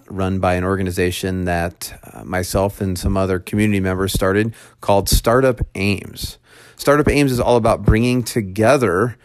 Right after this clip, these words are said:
all the entrepreneurs, the creative folks, and different people that love to support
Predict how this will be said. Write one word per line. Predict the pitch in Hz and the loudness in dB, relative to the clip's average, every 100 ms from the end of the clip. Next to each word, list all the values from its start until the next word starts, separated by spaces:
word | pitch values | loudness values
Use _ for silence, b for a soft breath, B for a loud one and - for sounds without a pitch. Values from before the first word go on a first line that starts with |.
| b b | b b
all | - 98 | 0 0
the | 95 | 0
entrepreneurs, | 92 98 - 98 104 127 123 120 113 | 0 -2 -2 0 2 4 4 2 0
the | 110 | -8
creative | - - 107 110 110 | -14 -6 -2 -2 -4
folks, | - 107 104 98 - - | 0 2 2 -2 -12 -14
and | - 98 98 | -8 -6 -4
different | 95 - 107 | -4 -2 -2
people | - 113 | -2 -2
that | 110 95 | -2 -2
love | 110 110 | 0 0
to | 107 | -2
support | - 104 - - 123 | -4 -6 0 2 2